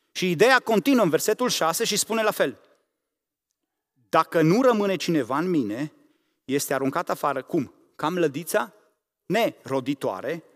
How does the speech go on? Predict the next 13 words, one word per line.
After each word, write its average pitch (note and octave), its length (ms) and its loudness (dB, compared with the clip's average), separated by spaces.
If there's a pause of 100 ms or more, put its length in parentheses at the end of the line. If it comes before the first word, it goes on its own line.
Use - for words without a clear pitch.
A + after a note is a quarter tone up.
(140)
și - 160 -6
se A#3 180 2
usucă. A3+ 540 -2 (460)
Apoi G3+ 300 2
mlădițele A3 580 4
uscate F3 640 0
sunt F#3 240 2
strânse, A#3+ 680 0 (300)
aruncate D#3 720 0
în D3 120 -2
foc - 460 -6 (300)
și - 200 -18
ard. G#2 360 -12